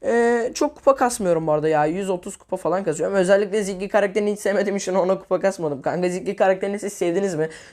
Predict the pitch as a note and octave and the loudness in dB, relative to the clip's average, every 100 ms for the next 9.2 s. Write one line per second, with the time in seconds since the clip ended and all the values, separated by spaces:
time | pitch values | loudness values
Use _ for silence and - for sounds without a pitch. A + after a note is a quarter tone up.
0 | - F#3 G3 G3 F#3+ F#3 F3+ F#3 F#3+ F3+ | 2 2 6 6 6 4 0 -4 -2 0
1 | F#3 - - - G#3+ B3 C4+ C#4 C#4 A#3 | -2 -4 -20 4 4 4 4 4 4 2
2 | C4 B3+ A#3 G#3+ G#3+ G3 F#3+ F#3+ B3+ - | 2 2 0 0 -2 0 -2 -2 -4 -6
3 | - C#4 C4+ C#4 C4 C4 B3+ B3 G3 G#3+ | -8 -4 -2 2 4 4 4 -2 2 2
4 | B3+ B3+ A3+ B3+ B3+ - - C#4+ C#4+ A3 | 2 -4 -4 -4 -4 -4 4 4 4 2
5 | F3+ G#3+ B3+ C4 D4 C#4+ C4+ A3 G3+ F#3+ | 4 2 2 -2 -4 -4 -2 -2 -2 -2
6 | F#3 A#3+ D4 B3 F#3 F#3 E3+ E3 F3+ E3 | 0 0 0 0 0 0 2 0 0 -2
7 | F3 C#4 D4 - - - A#3+ C#4 - D#4 | -2 -4 -6 -18 -20 -2 -2 0 0 2
8 | D#4+ D#4+ - C4 B3+ A3 F3+ F3+ F#3 B3 | 2 2 0 -2 0 -2 2 2 6 6
9 | B3+ | 6